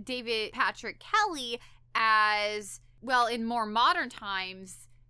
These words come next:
Charlie from John Wick one and two. He was the guy that basically cleans up all the bodies after John Wick has made a mountain of them.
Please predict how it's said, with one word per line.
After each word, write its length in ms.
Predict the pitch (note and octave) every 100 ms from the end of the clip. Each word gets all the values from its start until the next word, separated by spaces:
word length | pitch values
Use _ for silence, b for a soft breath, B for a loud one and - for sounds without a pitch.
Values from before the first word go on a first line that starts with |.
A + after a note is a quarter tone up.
| -
Charlie 720 | - - D#4 F#4+ F#4 C4+ B3+
from 300 | C4 C#4 A3+
John 360 | G3+ A3+ G3+ G3
Wick 200 | G3 F#3+
one 140 | G3+ F#3
and 120 | E3+
two. 280 | - C4+ G#3
He 80 | A3+
was 140 | G#3+
the 80 | A3
guy 220 | G3+ F#3+
that 160 | F#3 F3+
basically 320 | F#3+ F#3+ F#3+
cleans 260 | - G#3+ A3
up 100 | A3+
all 140 | G#3+
the 140 | G3+ F#3+
bodies 640 | D#3+ A3+ A#3+ A#3 G3 G#3+
after 460 | G3 G3+ - G3 F#3+
John 320 | - F#3+ F#3
Wick 160 | F#3+ G3
has 240 | F#3 -
made 400 | F#3+ F#3+ G#3 G3+
a 100 | F#3
mountain 460 | E3+ A3 D#4+ E4+ G#3
of 160 | E3+ E3
them. 280 | F3+ F#3